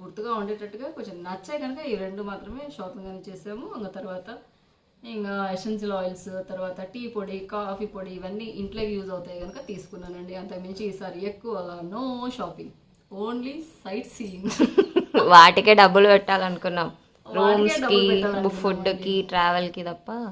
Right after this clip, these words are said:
Speaker 2: వీటికి ఏం పెట్టాలనుకోలేదు.
Speaker 1: ఈసారి మా ట్రిప్ ఖర్చు అక్షరాల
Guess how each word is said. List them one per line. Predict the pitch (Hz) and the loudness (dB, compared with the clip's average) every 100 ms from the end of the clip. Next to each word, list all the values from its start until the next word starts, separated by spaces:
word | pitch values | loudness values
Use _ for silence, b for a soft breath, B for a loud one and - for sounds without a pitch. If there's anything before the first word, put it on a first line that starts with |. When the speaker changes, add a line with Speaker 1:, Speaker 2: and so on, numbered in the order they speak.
| 190 _ _ _ _ - | -12 _ _ _ _ -18
Speaker 2:
వీటికి | 160 - | -16 -8
ఏం | 170 175 | -8 -8
పెట్టాలనుకోలేదు. | 165 - 160 156 151 151 160 - - _ _ _ b b b - | -12 -10 -10 -10 -12 -14 -16 -18 -20 _ _ _ b b b -14
Speaker 1:
ఈసారి | 220 233 226 247 240 302 320 | -8 -2 -2 0 -2 -4 -4
మా | 214 | -6
ట్రిప్ | 190 196 202 262 | -6 -8 -10 -10
ఖర్చు | 254 226 - 269 - | -8 -8 -8 -10 -12
అక్షరాల | - - 214 202 196 214 | -14 -10 -6 -4 -2 -4